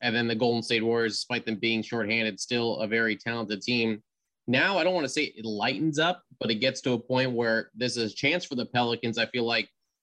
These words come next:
to, to get on maybe a possible winning streak here. You're gonna go into Toronto on Sunday, and look, you're gonna basically avoid any sort of,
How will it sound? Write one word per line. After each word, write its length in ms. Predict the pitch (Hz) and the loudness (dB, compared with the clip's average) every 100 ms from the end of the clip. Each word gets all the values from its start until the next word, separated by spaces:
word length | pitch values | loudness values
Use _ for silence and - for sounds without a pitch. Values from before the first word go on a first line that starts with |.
| _ - | _ -6
to, 420 | - 127 117 110 - _ - - _ _ - | 2 4 4 0 -4 _ -20 -20 _ _ -2
to 300 | 143 117 113 | 0 0 -4
get 120 | - 135 | 0 2
on 140 | 131 | 2
maybe 220 | 127 127 | 2 2
a 60 | 135 | 0
possible 420 | 127 127 127 117 | 0 0 0 2
winning 300 | 139 147 131 | 4 2 0
streak 280 | - 127 110 | -2 -4 -2
here. 340 | 123 117 110 - _ _ | 2 2 2 -2 _ _
You're 120 | 127 | 0
gonna 160 | 131 120 | 2 2
go 160 | 131 | 4
into 200 | 151 139 | 2 0
Toronto 600 | 135 - 127 135 143 131 113 | -4 0 0 2 0 0 -2
on 220 | 120 113 | -4 -4
Sunday, 640 | - 139 143 127 120 113 _ _ _ | -2 0 2 2 2 -2 _ _ _
and 120 | 117 131 | -2 0
look, 140 | 131 | 0
you're 120 | 123 123 | 0 0
gonna 140 | 123 | 0
basically 360 | 113 143 156 127 | 0 0 0 -2
avoid 560 | 110 120 143 123 117 - _ _ | -2 0 0 0 -2 -8 _ _
any 200 | 131 143 | 0 2
sort 260 | 127 143 131 | 2 0 2
of, 220 | 123 110 | 2 0